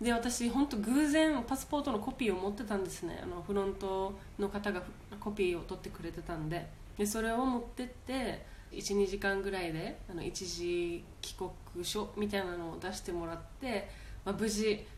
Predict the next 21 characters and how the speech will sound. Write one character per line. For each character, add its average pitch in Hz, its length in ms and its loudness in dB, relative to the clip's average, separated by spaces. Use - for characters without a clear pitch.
普 - 80 -8
通 240 220 2
に 240 80 6
そ 240 140 2
の 240 80 4
日 240 100 4
に 196 160 2
帰 208 140 4
れ 208 60 2
た 202 100 0
ん 170 60 0
で 160 80 -2
す 156 120 -6
け 143 60 -4
ど、 - 120 -4
日 185 80 -2
本 175 200 -4
に 185 100 -6
は。 - 100 -8
で、 202 280 2
結 208 240 -2